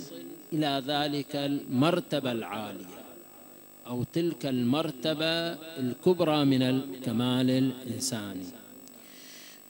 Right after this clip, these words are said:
لكنهم يتفقون على أن المصداق لهذا المفهوم هو النبي الأعظم صلى الله عليه وآله وسلم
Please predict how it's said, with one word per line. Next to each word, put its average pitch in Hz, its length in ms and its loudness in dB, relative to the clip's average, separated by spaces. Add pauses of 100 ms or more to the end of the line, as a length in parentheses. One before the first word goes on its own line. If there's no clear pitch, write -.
(1300)
لكنهم 202 600 4
يتفقون 175 800 2 (800)
على 139 180 0
أن 175 460 0
المصداق 151 800 0 (1080)
لهذا 151 420 -4
المفهوم 151 800 0 (800)
هو 143 100 4
النبي 127 520 2
الأعظم 123 560 -4 (280)
صلى 117 300 -4
الله 113 320 -2
عليه 104 380 -6
وآله 117 680 -2 (240)
وسلم 90 420 -12